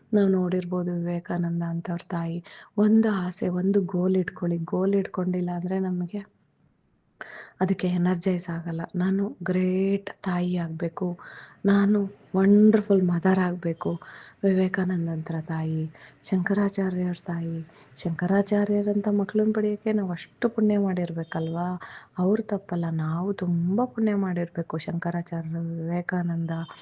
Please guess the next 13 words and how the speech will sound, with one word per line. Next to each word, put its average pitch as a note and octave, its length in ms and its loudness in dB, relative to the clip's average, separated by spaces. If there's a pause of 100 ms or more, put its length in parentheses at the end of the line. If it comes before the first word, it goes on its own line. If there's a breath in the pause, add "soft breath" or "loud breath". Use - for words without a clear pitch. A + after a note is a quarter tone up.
(580 loud breath)
ಅಥವಾ F3+ 320 -4
ಗ್ರೇಟ್ F#3+ 520 0
ಗ್ರೇಟ್ F#3+ 520 -4 (540)
ಮಕ್ಳುಗಳು F3+ 1000 -2
ನಮ್ಮ F3 300 0
ಒಂದು F3 300 -2
ಗರ್ಭದಲ್ಲಿ F3 500 0
ಬರ್ಬೇಕು F3 420 -4
ಅಂದ್ರೆ F3 180 -4
ನಾವು F3 180 -4
ಎಷ್ಟು - 340 -6
ಪುಣ್ಯ F#3 280 -4
ಮಾಡಿರ್ಬೇಕು. F3 640 -4